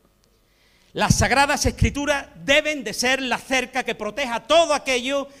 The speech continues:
que quiera romper la unidad en medio de su iglesia. ¿Quién dice conmigo amén?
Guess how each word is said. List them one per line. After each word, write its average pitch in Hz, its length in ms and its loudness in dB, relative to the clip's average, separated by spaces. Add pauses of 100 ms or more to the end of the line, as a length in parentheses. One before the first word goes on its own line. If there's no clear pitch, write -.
(120)
que 180 120 -6
quiera 269 240 2
romper 233 540 0
la 233 220 -2
unidad 247 580 -2 (320)
en 175 200 -6
medio 254 520 -2 (360)
de 226 220 4
su - 180 -2
iglesia. 196 360 -4
¿Quién 254 160 -4
dice 262 200 -4
conmigo 247 260 -2
amén? 160 300 -4